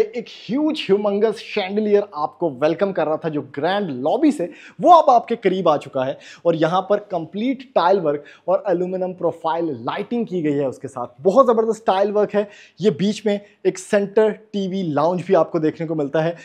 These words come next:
और एक इंस्ट्रूमेंट ऑटोमेटेड पैनल यहाँ पर भी मौजूद है। इसके साथ ओटीएस एरिया है तो बड़ा ज़बरदस्त व्यू आपको शाम के टाइम का मिलता है।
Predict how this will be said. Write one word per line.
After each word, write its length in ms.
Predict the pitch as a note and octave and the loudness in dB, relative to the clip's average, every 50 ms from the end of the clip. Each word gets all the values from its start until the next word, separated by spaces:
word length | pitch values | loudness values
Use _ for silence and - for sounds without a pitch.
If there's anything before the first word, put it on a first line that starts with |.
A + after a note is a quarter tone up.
| - - _ - | -20 -12 _ 0
और 100 | E3+ F#3 | 0 0
एक 320 | A3+ B3+ A#3+ A#3 A#3 - - | 0 0 -2 -4 -4 -4 -6
इंस्ट्रूमेंट 480 | A3 G3 - - G#3 G3+ F#3+ F#3 F#3 - - E3 | -6 -6 -4 -4 -2 -2 -2 -2 -4 -4 -2 0
ऑटोमेटेड 520 | E3 E3 F3 F#3 E3+ E3 E3 E3 D3+ - | 0 0 0 -2 -2 -2 -4 -6 -8 -4
पैनल 320 | - D3+ C#3+ D3 D3+ C#3+ C3 A2 | -4 -2 -2 -2 -2 -4 -6 -6
यहाँ 220 | C3+ B2+ C#3+ D#3 D#3 - | -8 -4 -4 -4 -2 -2
पर 100 | D3+ C3+ | -4 -4
भी 100 | D3 D3 | -4 -6
मौजूद 380 | C#3+ B2 A#2+ A2+ B2 A#2+ A2 A#2+ | -6 -6 -6 -6 -8 -10 -8 -8
है। 80 | B2+ F3 | -6 -6
इसके 200 | F3+ F3 - A3+ | -6 -4 -2 4
साथ 520 | F#3 G#3+ G#3+ G#3+ - - - - _ - | 4 4 4 4 0 -16 -20 -6 _ 4
ओटीएस 400 | G3+ G3+ G3+ A3 B3+ B3 B3 B3 | 4 4 6 6 4 4 4 4
एरिया 240 | A3+ G#3+ G3+ G#3+ G3+ | 0 0 4 4 4
है 100 | G#3 G#3+ | 4 2
तो 100 | G#3 F3+ | 0 -2
बड़ा 160 | D#3 D#3 E3 E3+ | 0 0 0 2
ज़बरदस्त 400 | E3+ E3+ E3 D#3+ F#3 F3+ C3 C3+ | 0 0 -2 0 -2 -2 -2 -4
व्यू 200 | D#3 F#3 F#3+ F3 | -4 0 2 2
आपको 220 | D3+ D3 - D#3+ C#3 | 2 2 0 -6 -8
शाम 300 | - - - F#3+ A3+ A#3+ | -6 -2 0 0 0 0
के 60 | A3 A3 | 0 0
टाइम 200 | A3+ G#3 G#3 G3 | 2 0 2 2
का 80 | G3+ F#3+ | 2 2
मिलता 280 | F3 D#3 D3 D3 D#3+ D3+ | 2 2 0 2 0 0
है। 160 | E3 E3+ | 0 -2